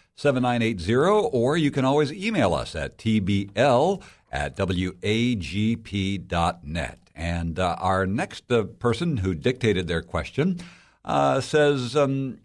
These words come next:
I'm prayerfully wrestling over the qualification of a pastor shepherd. Currently, I serve on active duty for the U S Navy. I desire to go into full-time ministry.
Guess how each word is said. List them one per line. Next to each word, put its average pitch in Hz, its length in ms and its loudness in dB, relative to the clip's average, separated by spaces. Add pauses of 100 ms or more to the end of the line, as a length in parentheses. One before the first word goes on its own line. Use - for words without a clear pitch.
I'm 131 180 2
prayerfully 170 640 -2
wrestling 117 600 2
over 123 200 2
the 120 80 0
qualification 147 800 0
of 110 60 -2
a 117 60 0
pastor 107 420 -2
shepherd. 98 560 -2 (500)
Currently, 117 480 2
I 117 80 4
serve 120 240 0
on 113 100 4
active 107 400 -2
duty 113 240 4
for 101 140 -2
the 92 160 0
U 101 180 0
S 90 180 -2
Navy. 101 520 2
I 110 180 0
desire 123 380 0
to 135 60 -2
go 143 160 2
into 120 120 2
full-time 127 480 0
ministry. 123 480 0